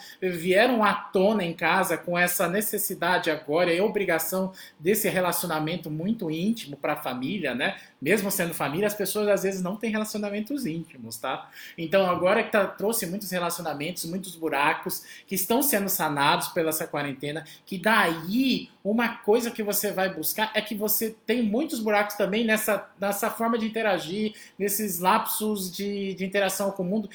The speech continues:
que você agora tá tendo tempo de sanar isso e buscar novas perspectivas,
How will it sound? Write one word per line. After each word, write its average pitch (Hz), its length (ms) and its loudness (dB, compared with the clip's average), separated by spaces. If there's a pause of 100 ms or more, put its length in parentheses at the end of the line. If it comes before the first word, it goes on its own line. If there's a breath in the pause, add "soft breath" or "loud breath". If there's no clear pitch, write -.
(160 loud breath)
que 214 120 -6
você 208 300 2
agora 208 420 4
tá 202 220 0
tendo 247 360 -2
tempo 226 300 -6
de 202 80 -10
sanar 175 760 0
isso 254 360 -6 (200 loud breath)
e 190 60 -4
buscar 214 340 0
novas 233 520 0
perspectivas, - 1600 -2